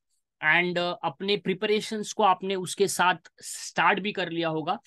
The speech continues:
और अगर अभी तक आपने टीवाई BCom का semester five का preparations अच्छी तरीके से start नहीं किया है, आपको अगर कन्फ्यूजन लग रहा है कि अभी हम किस बेसिस पे, कौन से सब्जेक्ट्स के ऊपर कैसे फोकस करें,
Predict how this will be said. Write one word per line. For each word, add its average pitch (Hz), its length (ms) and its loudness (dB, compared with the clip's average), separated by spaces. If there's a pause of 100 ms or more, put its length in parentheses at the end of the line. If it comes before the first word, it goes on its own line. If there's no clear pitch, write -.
(300)
और 180 100 4
अगर 185 240 4
अभी 175 340 2
तक 233 200 2
आपने 208 380 2
टीवाई 190 320 -2
BCom 196 360 -4
का 196 380 2
semester 180 500 -4
five 180 200 0
का 185 100 -4
preparations 180 760 -4
अच्छी 165 260 -4
तरीके 175 340 0
से 185 160 -6
start 170 380 0
नहीं 165 320 0
किया 180 260 0
है, 190 240 -2 (320)
आपको 151 300 2
अगर 185 360 2
कन्फ्यूजन 196 600 0
लग 208 180 4
रहा 208 120 6
है 208 100 4
कि 214 140 -6
अभी 196 200 0
हम 196 200 -4 (100)
किस 226 240 -2
बेसिस 185 400 0
पे, 208 220 2
कौन 180 300 -4
से 185 160 -2
सब्जेक्ट्स 170 460 -6
के 202 120 2
ऊपर 190 260 -2
कैसे 175 380 -4
फोकस 175 400 -6
करें, 196 280 0